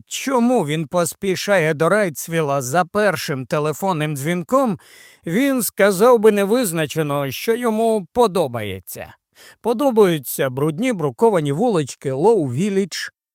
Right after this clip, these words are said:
кругла площа у центрі міста, кладовище Твін-Хілл, гаряча місцинка на шосе шістнадцять, а також силуети туманних багряних гір Махогані на півночі.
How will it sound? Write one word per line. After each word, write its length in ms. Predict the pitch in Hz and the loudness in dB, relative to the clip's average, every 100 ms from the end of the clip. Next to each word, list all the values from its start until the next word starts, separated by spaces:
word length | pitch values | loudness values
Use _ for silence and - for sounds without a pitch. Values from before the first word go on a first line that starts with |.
| _ | _
кругла 580 | 151 143 254 190 196 131 | -6 -2 -2 2 0 0
площа 560 | 143 151 214 185 214 | 0 2 2 2 0
у 160 | 196 196 | 2 0
центрі 460 | - 208 190 196 | 0 -2 0 0
міста, 560 | 190 202 190 - 202 180 - _ _ | 0 -2 -4 -2 -2 -2 -10 _ _
кладовище 680 | - 254 220 226 269 - - | 0 2 4 2 0 -4 -6
Твін-Хілл, 680 | 113 147 135 - 196 226 214 - _ _ _ - | -6 -6 -6 -2 -2 0 -2 -4 _ _ _ -12
гаряча 520 | 131 196 196 185 190 | 0 2 2 0 0
місцинка 680 | 180 180 - 220 220 151 139 | 0 -2 -2 -2 -4 -2 -2
на 180 | 151 | -2
шосе 420 | 156 170 156 185 160 | -2 -2 -2 -2 -2
шістнадцять, 880 | - 165 - 220 233 - 151 104 _ _ _ _ | -2 -4 -2 -2 -2 -2 -8 -8 _ _ _ _
а 140 | - | -6
також 640 | 170 185 165 - 220 196 - | -2 0 -2 2 2 2 -2
силуети 680 | - 170 175 208 202 208 185 | 0 2 4 2 2 0 0
туманних 760 | - 160 156 208 202 202 180 | 0 0 2 0 0 0 -2
багряних 680 | 147 156 139 151 190 185 170 | 2 2 4 0 0 0 -2
гір 420 | 143 117 190 185 | -2 0 0 0
Махогані 840 | 165 175 - 185 151 208 156 135 | 0 -2 2 2 2 -2 0 -2
на 140 | 143 151 | -2 -2
півночі. 760 | 185 160 120 110 98 - 67 | -2 -4 -4 -6 -8 -12 -16